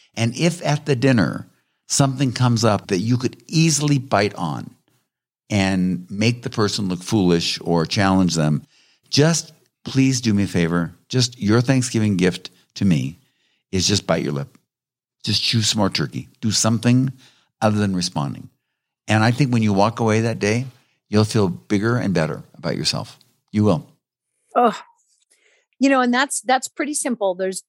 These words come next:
Speaker 2: two really clear, simple things. Now, simple in theory, maybe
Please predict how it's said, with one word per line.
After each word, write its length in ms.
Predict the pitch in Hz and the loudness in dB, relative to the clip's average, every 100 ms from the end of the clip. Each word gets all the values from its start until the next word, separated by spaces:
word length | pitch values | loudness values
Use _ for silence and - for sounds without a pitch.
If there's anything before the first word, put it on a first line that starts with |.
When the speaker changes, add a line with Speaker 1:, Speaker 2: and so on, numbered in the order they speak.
| - | -6
Speaker 2:
two 340 | - 277 233 196 | 0 2 0 -2
really 420 | 202 226 240 247 | 2 2 2 0
clear, 360 | - 214 202 | 0 2 2
simple 340 | 196 196 190 196 | 0 -2 -4 -4
things. 500 | - 180 165 180 - _ _ - | -4 -8 -10 -10 -12 _ _ -2
Now, 360 | 240 220 160 - _ _ - | 2 4 2 -2 _ _ -4
simple 600 | - 370 302 262 226 - - | 0 0 2 2 2 -2 -6
in 220 | 202 185 | -6 -4
theory, 500 | - 254 165 190 214 _ - | 0 0 0 -4 -8 _ -2
maybe 180 | - | 0